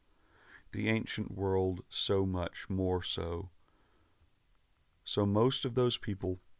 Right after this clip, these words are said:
would have likely struggled with themselves and with a society that disapproved of them and probably they would have struggled silently,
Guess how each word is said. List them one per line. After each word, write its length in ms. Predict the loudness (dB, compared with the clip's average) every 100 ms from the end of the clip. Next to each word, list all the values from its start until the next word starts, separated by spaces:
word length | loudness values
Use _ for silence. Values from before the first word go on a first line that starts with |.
| -20 -20 _
would 80 | -10
have 160 | -6 0
likely 360 | 0 -2 -6
struggled 580 | -6 -6 -2 -2 0 -2
with 200 | -2 -2
themselves 800 | -2 -2 0 2 2 0 -4 -8 -12 -20 -20 -18 -8
and 140 | -2
with 120 | 2
a 60 | 2
society 640 | 0 2 2 4 4 2
that 160 | -2 -2
disapproved 760 | -2 -2 0 4 4 2 -2
of 140 | -2
them 240 | 0 -4 -4 -10 -20 -20 -10
and 160 | -8 -4
probably 760 | -4 -2 -4 -4 -2 -2 -6 -14 _ _ -6
they 100 | -4
would 160 | 0
have 100 | 0
struggled 500 | -2 -2 -4 -4 -2
silently, 720 | 0 0 0 -2 -4 -6 -8